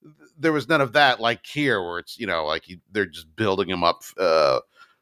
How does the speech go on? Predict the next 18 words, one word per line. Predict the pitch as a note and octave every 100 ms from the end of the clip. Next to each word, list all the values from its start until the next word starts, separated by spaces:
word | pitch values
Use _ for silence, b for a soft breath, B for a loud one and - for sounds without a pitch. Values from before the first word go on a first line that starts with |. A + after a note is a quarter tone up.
| b
uh, | A2 F#2+
and | G#2+ G2+
all | F#2 F2 E2+ - _ _ F2+
this. | G2+ G2+ G2 - _ _ _ _ _ _ B2+
I |
will | C#3
tell | C#3 F3+
you | F#3+ E3+ D#3 A2
the | A#2 A2+ A#2+
reason | C3 A#2 A2
why | G#2+
we | G#2+ G2+
got | G#2 G2
off | F#2+ F#2+
on | F2
the | F2+
wrong | F2 E2 D#2 _ -
foot. | C#3 - -